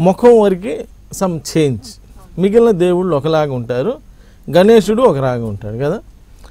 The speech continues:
అలా ఆ ముఖం మీద గణేష్ అనేటువంటి పేరు పెట్టుకున్న వాళ్ళందరికీ ఆ ముఖం మీద ఇబ్బంది అవుతా ఉంది.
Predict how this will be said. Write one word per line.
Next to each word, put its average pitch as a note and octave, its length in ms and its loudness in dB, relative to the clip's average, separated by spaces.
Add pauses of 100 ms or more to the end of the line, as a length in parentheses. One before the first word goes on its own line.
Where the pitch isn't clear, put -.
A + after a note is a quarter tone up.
(260)
అలా A3+ 280 4 (400)
ఆ F3 140 4
ముఖం F#3 460 2
మీద F#3 260 4
గణేష్ G#3+ 640 2
అనేటువంటి F#3 500 -2
పేరు F3 280 -4
పెట్టుకున్న D#3 400 -6
వాళ్ళందరికీ D#3+ 540 -4
ఆ G#3+ 80 -6
ముఖం D#3 440 -6
మీద D#3+ 240 -4
ఇబ్బంది F3 600 0
అవుతా A#2+ 280 -4
ఉంది. G#2+ 580 -8